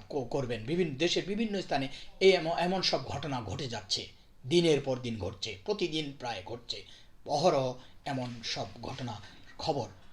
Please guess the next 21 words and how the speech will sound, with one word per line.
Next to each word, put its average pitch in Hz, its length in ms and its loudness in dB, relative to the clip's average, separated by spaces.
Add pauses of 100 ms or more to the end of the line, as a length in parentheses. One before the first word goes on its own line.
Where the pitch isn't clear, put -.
(200)
বাংলাদেশের, 120 640 -2 (400)
উম, 117 480 -8
পত্রপত্রিকায় 113 760 -2 (420)
বেরিয়ে, 117 480 -4
বেরি-, 127 400 -6
বেরি-, 135 540 -4
বেরি-, 139 260 0 (520)
বের 143 260 4
হচ্ছে - 260 -4
এমন 107 220 -6
সব 95 220 -6
খবর। - 260 -10 (380)
কেন? 175 180 6 (1500)
শিক্ষার্থীদের 170 640 2
এখন 156 240 2
সময় 185 520 4 (640)
শিক্ষা - 720 2 (640)
অর্জনের, 113 500 -4
শিক্ষার্থীদের 160 680 0
এখন 143 340 0
সময় 170 400 0